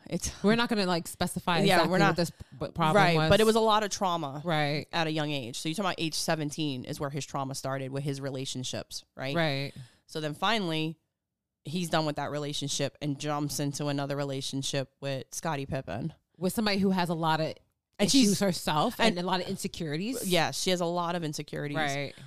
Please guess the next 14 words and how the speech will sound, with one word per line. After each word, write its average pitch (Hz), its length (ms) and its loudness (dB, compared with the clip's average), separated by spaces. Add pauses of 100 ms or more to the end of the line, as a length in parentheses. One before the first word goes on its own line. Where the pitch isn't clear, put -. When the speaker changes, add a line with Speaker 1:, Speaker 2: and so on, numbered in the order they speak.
(260)
Speaker 1:
Um, 156 600 2
and 156 260 2
what's 156 160 -4
crazy 190 640 -4
is 156 160 -4
that 156 180 -2 (240)
there's 196 220 2
an - 80 -2
age 147 180 -4
gap 143 240 -6
with 147 80 -10
them. 170 300 -2 (640)
He's 165 180 -4
older. 151 340 0